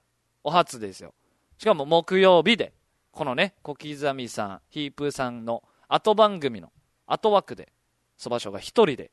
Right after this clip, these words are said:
まさかやるとは、誰も思ってないでしょうね、こんなこと。<laughs>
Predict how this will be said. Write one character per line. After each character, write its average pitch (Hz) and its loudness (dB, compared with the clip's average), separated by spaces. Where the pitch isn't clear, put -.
ま 127 -2
さ 269 2
か - 4
や 143 6
る 135 -4
と 110 -8
は、 90 -10
誰 127 6
も 214 2
思 175 -2
っ - -6
て 202 -6
な 175 0
い 127 -2
で - -8
し 107 -14
ょ 101 -8
う - -16
ね、 104 -10
こ 120 -14
ん 120 -12
な 110 -8
こ 110 -10
と。 - -10
<laughs> 147 -2